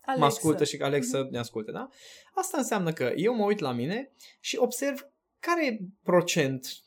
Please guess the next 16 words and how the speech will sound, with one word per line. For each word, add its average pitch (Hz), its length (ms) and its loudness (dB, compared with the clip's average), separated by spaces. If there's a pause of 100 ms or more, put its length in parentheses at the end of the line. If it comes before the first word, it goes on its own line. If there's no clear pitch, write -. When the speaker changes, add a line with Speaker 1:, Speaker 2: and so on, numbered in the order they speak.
Speaker 2:
din 139 340 0
stările 143 460 6
mele 135 360 2
în, 156 240 2
implicate 151 720 0
în 220 260 4
procesul 151 580 4
ăsta 135 260 2
de, 123 440 2
uh, 113 400 0 (180)
creație 151 480 2
și 113 100 -6
de 123 80 -2
livrare 135 340 0
de 127 80 -4
informații 117 680 -6